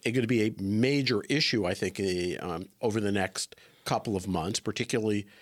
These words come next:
we're, we're gonna be, we're looking for a new postmaster general. I mean, the Board of Governors is. There is a Board of Governors that's not fully operational, is they don't have a full complement right now.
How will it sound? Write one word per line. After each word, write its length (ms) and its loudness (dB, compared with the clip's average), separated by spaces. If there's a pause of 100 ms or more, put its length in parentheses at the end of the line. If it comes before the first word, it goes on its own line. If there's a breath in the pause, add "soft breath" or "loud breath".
(280 loud breath)
we're, 220 0
we're 160 0
gonna 120 2
be, 120 2
we're 160 2
looking 280 2
for 160 0
a 40 2
new 160 2
postmaster 640 -2
general. 460 -2
I 40 0
mean, 140 -6
the 80 -4
Board 200 -4
of 60 -6
Governors 460 -2
is. 200 -8 (380 loud breath)
There 200 0
is 420 2
a 140 0
Board 220 -2
of 60 0
Governors 400 0
that's 260 -2
not 360 -2 (320)
fully 420 0
operational, 720 0
is 140 -4
they 120 -4
don't 120 -2
have 120 -4
a 60 -2
full 400 -2
complement 600 -4
right 280 -8
now. 360 -4